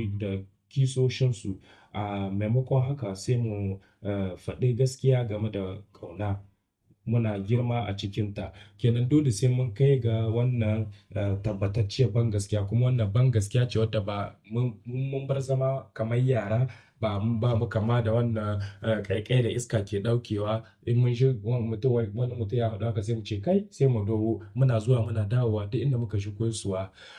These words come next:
A, kenan ba mu bin waɗannan koyarsoyi na mutane, amma ban gaskiyar mu ta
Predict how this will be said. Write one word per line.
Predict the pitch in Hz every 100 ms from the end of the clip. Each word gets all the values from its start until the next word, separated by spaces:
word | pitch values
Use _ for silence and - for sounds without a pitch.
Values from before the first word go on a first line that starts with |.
| - -
A, | 107 101
kenan | 113 107 120 131 143 - _ - 139
ba | 139 131
mu | 117 131 127
bin | 127 123
waɗannan | 117 113 113 104 101
koyarsoyi | 123 127 131 135 123 120
na | 117
mutane, | 123 131 - 98 98 113 143 - _ - _ _ 113
amma | 101 104 131 110 101 123 135 -
ban | 127 131 113
gaskiyar | 104 - - 120 127 120
mu | 101
ta | 98